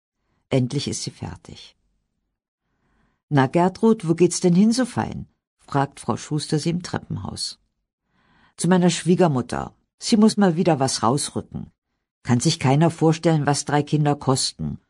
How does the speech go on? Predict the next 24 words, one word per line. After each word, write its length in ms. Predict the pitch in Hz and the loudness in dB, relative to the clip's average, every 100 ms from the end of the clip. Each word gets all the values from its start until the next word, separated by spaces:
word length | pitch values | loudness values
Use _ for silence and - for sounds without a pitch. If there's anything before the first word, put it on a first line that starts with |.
| _ | _
und 180 | - 120 | -4 0
der 80 | 135 | 0
Schorsch 340 | - 131 123 | 2 0 0
bezahlt 440 | - - 143 139 - | -6 -2 0 0 -4
kaum 300 | 104 62 64 | -8 -8 -12
was. 360 | 67 - - _ _ _ _ _ _ | -12 -12 -14 _ _ _ _ _ _
Macht 300 | 165 196 - | 2 2 2
sich 180 | 175 165 | -2 0
ein 80 | |
schönes 460 | - 147 127 127 - | 2 2 2 -2 0
Leben 260 | 165 175 160 | 4 4 2
und 180 | 123 | -2
kümmert 340 | - 113 107 - | -4 -2 -2 -4
sich 200 | 85 - | -10 -10
um 160 | 65 | -10
nichts. 480 | 76 69 - - - _ _ _ _ | -12 -12 -10 -8 -10 _ _ _ _
Da 80 | 127 | 0
muss 240 | 120 120 | 2 0
ich 140 | 127 - | -2 -2
mich 180 | 147 165 | 0 0
an 80 | |
seine 240 | 160 175 185 | 2 4 4
Mutter 320 | 214 226 180 | 4 4 2
halten.“ 460 | 110 90 - 50 | 0 -4 -8 -18